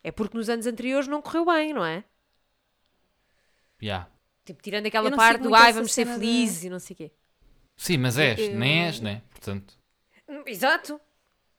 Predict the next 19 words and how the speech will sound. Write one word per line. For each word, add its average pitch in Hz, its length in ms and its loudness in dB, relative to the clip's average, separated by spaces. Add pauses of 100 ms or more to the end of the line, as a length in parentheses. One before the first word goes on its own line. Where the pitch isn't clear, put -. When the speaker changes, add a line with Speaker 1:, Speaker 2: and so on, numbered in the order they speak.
(140)
Speaker 1:
Não 190 140 -10
tem 233 180 -4
dinheiro, 254 400 0
dinheiro 202 280 -4
traz 220 180 -4
felicidade 247 520 -2
logo. 269 300 -2 (720)
Speaker 2:
E 101 80 -14
traz, - 460 -10 (340)
foda-se. 135 520 -16 (440)
Speaker 3:
Yeah. - 180 -12 (760)
Eu 247 120 -2
não 262 100 -4
sigo 233 260 -8
muito 233 180 -6
essa 226 160 -10
cena 214 300 -6
do 202 160 -4
tipo 190 580 -8